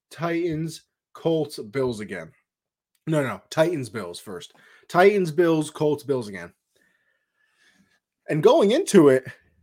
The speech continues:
at the start of that four-game stretch, I was more concerned about the first two games. Uh, that game against the Titans, they, you know, even without Derrick Henry, they were still looking good.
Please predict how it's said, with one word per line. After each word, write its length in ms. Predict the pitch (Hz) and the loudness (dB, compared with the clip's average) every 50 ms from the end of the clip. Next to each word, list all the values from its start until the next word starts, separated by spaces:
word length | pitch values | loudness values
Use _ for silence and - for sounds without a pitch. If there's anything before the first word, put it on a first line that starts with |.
| _ _ _ _ _ - | _ _ _ _ _ -8
at 120 | 151 147 | -8 -6
the 100 | 160 151 | -6 -6
start 340 | - - - 190 202 220 220 | -6 0 2 4 4 4 4
of 80 | 214 202 | 4 2
that 260 | 202 185 180 - - | 2 0 -2 -2 -4
four-game 400 | 170 170 170 160 156 156 151 135 | -6 -4 -4 -4 -6 -6 -6 -6
stretch, 320 | - - 151 139 123 - - - | -6 -6 -6 -6 -6 -8 -6 -4
I 160 | 135 202 247 | -2 0 0
was 200 | 285 285 233 180 | 0 0 0 0
more 180 | 190 180 175 160 | 2 0 0 0
concerned 420 | - 147 135 - - 143 135 131 | -4 -8 -6 -4 -4 -2 -2 -2
about 220 | 123 123 120 117 | -2 -4 -4 -6
the 60 | - 113 | -8 -12
first 320 | - - 113 107 - - | -12 -10 -10 -10 -10 -8
two 200 | - - 220 208 | -6 -4 -4 -4
games. 420 | 170 135 120 101 87 80 - - _ _ _ _ _ _ _ _ _ _ _ - | -4 -6 -8 -10 -12 -16 -20 -20 _ _ _ _ _ _ _ _ _ _ _ -8
Uh, 320 | 127 127 123 117 117 113 | -6 -4 -4 -4 -4 -6
that 180 | 110 127 131 127 | -6 -6 -6 -6
game 180 | 143 139 139 143 | -6 -6 -4 -4
against 380 | 143 143 131 127 - - - _ _ _ _ _ - | -4 -4 -4 -6 -10 -14 -18 _ _ _ _ _ -16
the 160 | 147 131 127 | -14 -14 -10
Titans, 520 | - - 156 156 165 170 151 147 147 131 | -6 -4 -2 -2 0 -2 -4 -6 -6 -4
they, 280 | 131 147 143 143 143 143 | -2 -2 -2 -2 -4 -6
you 100 | 165 151 | -8 -8
know, 140 | 135 120 120 | -6 -6 -4
even 260 | 151 165 160 165 160 | -4 -4 -2 -2 -2
without 400 | 156 151 147 160 151 151 151 151 | -2 -2 -2 -2 -4 -4 -4 -4
Derrick 280 | 143 151 143 139 135 - | -2 -2 -2 -2 -2 -4
Henry, 240 | 147 147 147 147 139 | -6 -6 -4 -4 -4
they 120 | 143 135 | -2 -4
were 100 | 113 117 | -4 -6
still 300 | - - - 151 147 147 | -8 -6 -2 0 0 2
looking 320 | 147 143 139 - 131 131 120 | 2 0 -2 -4 -6 -6 -2
good. 420 | 135 131 131 135 131 131 123 | -2 0 0 0 -2 -4 -8